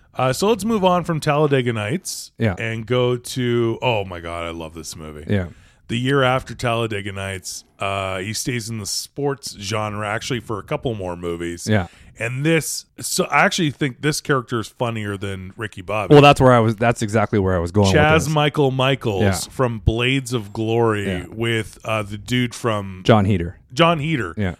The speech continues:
Speaker 1: from Napoleon Dynamite.
Speaker 2: And Craig T. Nelson. And
Speaker 1: <sighs>
Speaker 2: yeah, this is where, this is where I was going, 'cause I was like, I don't wanna,
Speaker 1: Okay.
Speaker 2: I don't wanna talk too much about Talladega Nights, because if I was going Talladega Nights to Blades of Glory, I love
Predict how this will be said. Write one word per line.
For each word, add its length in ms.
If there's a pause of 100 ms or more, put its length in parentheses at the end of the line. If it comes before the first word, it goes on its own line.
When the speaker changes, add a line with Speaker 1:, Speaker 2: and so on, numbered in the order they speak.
Speaker 1:
from 280
Napoleon 540
Dynamite. 300
Speaker 2:
And 100
Craig 220
T. 120
Nelson. 520 (260)
And 300 (100)
Speaker 1:
<sighs> 100
Speaker 2:
yeah, 200 (220)
this 140
is 140
where, 220
this 160
is 80
where 280
I 40
was 160
going, 280
'cause 140
I 60
was 100
like, 180
I 40
don't 200
wanna, 180
Speaker 1:
Okay. 220 (200)
Speaker 2:
I 80
don't 160
wanna 180
talk 200
too 120
much 160
about 220
Talladega 420
Nights, 240
because 180
if 80
I 120
was 100
going 220
Talladega 420
Nights 380
to 400 (160)
Blades 240
of 100
Glory, 420
I 120
love 500